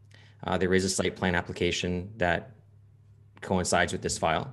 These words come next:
What's in front of us today is a zoning bylaw amendment. And I would encourage the speakers that are here today to engage with staff and the councillor's office on the site plan issue, which is really where the crux of the issues are that we're hearing from residents here today.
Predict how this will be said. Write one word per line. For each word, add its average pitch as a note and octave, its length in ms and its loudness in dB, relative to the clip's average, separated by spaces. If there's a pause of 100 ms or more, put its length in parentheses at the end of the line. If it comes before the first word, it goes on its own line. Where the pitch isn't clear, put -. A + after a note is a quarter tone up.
(140)
What's F#2+ 220 -2
in F#2 100 -4
front F#2 200 4
of F2 40 4
us F2+ 160 0
today E2+ 240 4
is E2 120 0
a E2+ 40 -6
zoning E2+ 220 -2
bylaw F2+ 220 4
amendment. G2+ 380 2 (960)
And F2+ 340 4
I F2 100 8
would F2 100 6
encourage F2 760 4 (760)
the - 100 -6
speakers G2 480 2
that F2 100 2
are F2+ 60 2
here E2+ 160 2
today F2+ 540 4 (260)
to F2 420 2
engage F#2+ 680 4
with F#2+ 420 2 (160)
staff G2+ 460 2
and F#2+ 140 4
the A2+ 60 0
councillor's F#2 360 0
office - 520 -2
on F2+ 240 2
the F2 80 -2
site F#2+ 320 2
plan F2 360 -2 (500)
issue, F2 520 -2
which F2+ 160 -4
is F#2 120 -2
really F#2 280 4
where F2+ 220 2
the - 80 -4
crux - 320 -2
of F#2+ 80 -4
the F2 120 -4
issues - 260 -4
are F2 100 2
that E2+ 100 0
we're F2+ 120 -4
hearing - 260 -6
from - 180 -8
residents - 360 -8
here - 120 -10
today. - 260 -8